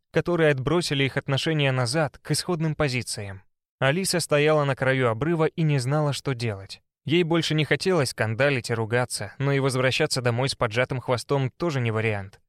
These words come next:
Было бы здорово, если бы мама и Алексей увидели ее стоящей здесь и решили, что она собирается спрыгнуть.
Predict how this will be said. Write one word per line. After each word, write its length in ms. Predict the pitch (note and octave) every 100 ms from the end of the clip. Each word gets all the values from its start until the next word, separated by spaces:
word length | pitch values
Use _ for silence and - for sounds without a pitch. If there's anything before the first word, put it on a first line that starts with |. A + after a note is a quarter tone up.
| _ -
Было 260 | E3 G#3 F3+
бы 120 | D#3+
здорово, 440 | C#3 G#3 D3+ A2
если 260 | G#2+ A#2+ C3+
бы 160 | C3
мама 300 | B2 D3+ C3
и 20 | A#2
Алексей 420 | A#2 A2+ D3+ D3+
увидели 400 | B2 C#3 C3+ A#2+
ее 200 | A2+ A#2
стоящей 540 | - G#2+ B2+ B2+ B2
здесь 440 | G#2 A2+ D3 - B2
и 160 | A2
решили, 460 | A2+ A#2+ C#3 D#3+ C#3
что 180 | - B2
она 160 | C3+
собирается 520 | - C3 C3+ C3+ C#3+
спрыгнуть. 580 | C3+ - F3 A#2 G2+ -